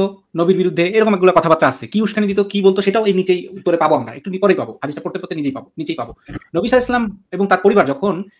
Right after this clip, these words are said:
হিজরত করে মদিনায় আসেন, তখন সেখানে সব ধরনের লোকেরা বসবাস করতো, সব ধরনের লোকেরা, তাদের মধ্যে কিছু ছিল মুসলিম, কিছু মূর্তি পূজারী মুশরিক এবং কিছু ইয়াহুদি সম্প্রদায়ভুক্ত। ইয়াহুদিরা নবী সাল্লাল্লাহু আলাইহি ওয়াসাল্লামের সাহাবীদের কষ্ট দিত। এই যে কিভাবে কষ্ট দিত, কিভাবে ইয়ে করতো, সেটা এই যে পরে দেখেন, বোঝা যাবে।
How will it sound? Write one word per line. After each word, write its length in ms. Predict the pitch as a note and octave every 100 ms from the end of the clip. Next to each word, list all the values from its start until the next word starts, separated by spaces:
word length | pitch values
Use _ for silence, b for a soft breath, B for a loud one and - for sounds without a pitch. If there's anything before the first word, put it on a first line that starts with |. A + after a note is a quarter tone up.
| b
হিজরত 260 | C#3 F#3 A#3
করে 120 | A#3+
মদিনায় 340 | E3 C#3+ C4 B3
আসেন, 240 | E3 F#3+
তখন 200 | - A3
সেখানে 280 | G#3+ F#3+ G3+
সব 480 | - F#3 G#3+ A3+ F#3
ধরনের 260 | F#3 F#3+
লোকেরা 220 | E3+ D#3+ D3+
বসবাস 260 | A#2 A2+
করতো, 200 | - _ _
সব 160 | - D#3
ধরনের 160 | B2
লোকেরা, 180 | A2 - -
তাদের 160 | E3
মধ্যে 140 | D#3+ D3+
কিছু 120 | E3
ছিল 140 | E3+
মুসলিম, 300 | D3+ - D3+ b b
কিছু 160 | - D#3+
মূর্তি 180 | D#3+
পূজারী 200 | E3 D#3+
মুশরিক 260 | D#3 D#3+ E3
এবং 100 | D3+
কিছু 200 | D#3+ G#3
ইয়াহুদি 280 | C#3+ C3+ E3
সম্প্রদায়ভুক্ত। 460 | - B2+ A2+ - _ _ _ _
ইয়াহুদিরা 380 | C#3+ F3+ A#3 F#3+
নবী 140 | F3 F#3+
সাল্লাল্লাহু 0 |
আলাইহি 60 |
ওয়াসাল্লামের 260 | G3 G3+ G3
সাহাবীদের 340 | E3+ F#3 F#3+ F#3+
কষ্ট 180 | G3
দিত। 160 | D3+ B2 - _ -
এই 100 | F#3+
যে 80 | E3+
কিভাবে 300 | - F#3+ A3+
কষ্ট 180 | G#3+ G#3+
দিত, 140 | G#3
কিভাবে 200 | G3 F#3+
ইয়ে 100 | G3
করতো, 180 | F#3+ F#3+
সেটা 140 | - C#3
এই 60 |
যে 80 | C3+
পরে 180 | C3 B2
দেখেন, 180 | A2+ - _ -
বোঝা 160 | C3
যাবে। 160 | A2+